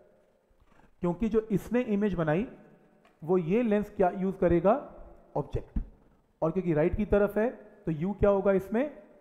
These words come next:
Positive। तो यू इसमें positive हो गया। और image वो कह तो रहे question में, final image कहां पर बन रही है? At a distance of thirty। तो final image according to diagram कहां पर बन रही है? थर्टी पे।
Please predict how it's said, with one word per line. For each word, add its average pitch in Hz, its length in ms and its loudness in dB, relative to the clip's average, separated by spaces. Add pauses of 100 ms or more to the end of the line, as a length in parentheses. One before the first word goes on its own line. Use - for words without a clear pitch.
(220)
Positive। 120 340 -6 (840)
तो 170 60 2
यू 170 260 0
इसमें 226 360 0
positive 170 380 0
हो 180 100 0
गया। 190 180 -2 (760)
और 208 140 4 (140)
image 226 380 2
वो 254 120 -2
कह 180 260 2
तो 214 140 0
रहे 247 140 2
question 233 420 -2
में, 214 160 -2
final 175 520 -4
image 220 300 -2
कहां 190 240 0
पर 226 140 -2 (240)
बन 208 100 -4
रही 220 220 0
है? 180 220 2
At 160 180 0
a 196 60 0
distance 180 480 -4
of 285 120 4 (480)
thirty। - 340 -2 (920)
तो 175 60 0
final 175 440 -2
image 202 280 -4
according 185 400 0
to 214 120 -4
diagram 170 380 2
कहां 165 200 -2
पर 196 120 -4
बन 185 140 -6
रही 190 180 -4
है? 214 80 -2
थर्टी 156 380 -4
पे। - 200 -12